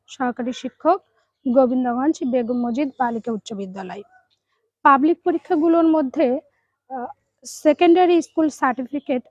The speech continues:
অর্থাৎ এসএসসি পরীক্ষা অন্যতম গুরুত্বপূর্ণ একটি পরীক্ষা, যার ফলাফল,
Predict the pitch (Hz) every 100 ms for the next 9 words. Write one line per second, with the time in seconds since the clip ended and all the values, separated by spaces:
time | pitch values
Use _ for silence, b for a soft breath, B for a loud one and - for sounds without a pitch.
0 | - 262 - 277 277 254 294 285 - -
1 | 302 - - 240 233 _ _ _ _ 339
2 | 320 339 330 320 269 254 240 240 294 285
3 | 269 220 220 202 - - 226 - _ _
4 | _ 302 262 277 262 - 269 262 - 302
5 | 320